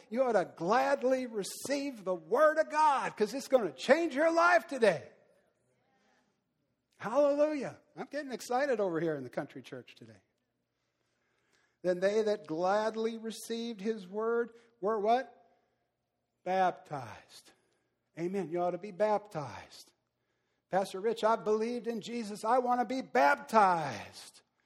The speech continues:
What are you doing when you get baptized? You bury your old life.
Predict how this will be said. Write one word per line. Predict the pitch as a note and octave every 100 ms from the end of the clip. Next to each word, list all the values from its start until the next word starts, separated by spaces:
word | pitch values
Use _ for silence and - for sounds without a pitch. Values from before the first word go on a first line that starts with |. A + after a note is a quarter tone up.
| _ _ _ _
What | - G#3+
are |
you | A#3+
doing | A3 B3+ A#3
when | G#3+
you | G#3
get | G3+ G3+
baptized? | G#3 A#3 A3+ F#3+ F3 C#3
You | D3 B2 -
bury | F#3+ G3+ G3 E3
your | D#3+
old | D#3+ E3+ F3+ F#3 D#3+ C#3 _ _ -
life. | D#3+ E3+ D#3